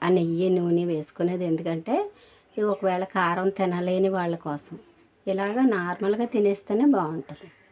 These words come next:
ఓకేనా? మీరు కూడా చేసుకుని తిని హ్యాపీగా ఉండండి.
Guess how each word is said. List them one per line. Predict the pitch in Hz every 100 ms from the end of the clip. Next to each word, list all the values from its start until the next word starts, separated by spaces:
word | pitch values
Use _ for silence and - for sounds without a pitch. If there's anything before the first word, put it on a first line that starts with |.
| _ _ -
ఓకేనా? | 185 226 285 381 _ _ - - - -
మీరు | 214 214
కూడా | 220 214 208
చేసుకుని | 196 190 - 196
తిని | 196 180 202
హ్యాపీగా | 226 175 170 180 175 170
ఉండండి. | 165 160 170 262 403